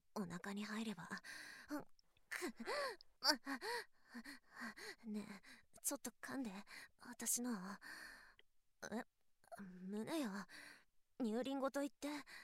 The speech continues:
お乳が出るかもだし。ほら、早く。う、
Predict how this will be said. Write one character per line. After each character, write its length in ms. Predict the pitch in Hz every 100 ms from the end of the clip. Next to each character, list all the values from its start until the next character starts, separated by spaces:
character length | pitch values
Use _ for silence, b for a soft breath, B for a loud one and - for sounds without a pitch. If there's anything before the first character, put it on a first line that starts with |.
| B B - -
お 80 | 233
乳 280 | - -
が 120 | 254 202
出 160 | 240
る 80 | 233
か 120 | 233
も 120 | 185
だ 120 | 180 185
し。 320 | - 214 185 247 240 240 - - -
ほ 200 | 240 185
ら、 120 | 208 - - - -
早 340 | 254 294 269
く。 140 |
う、 20 | -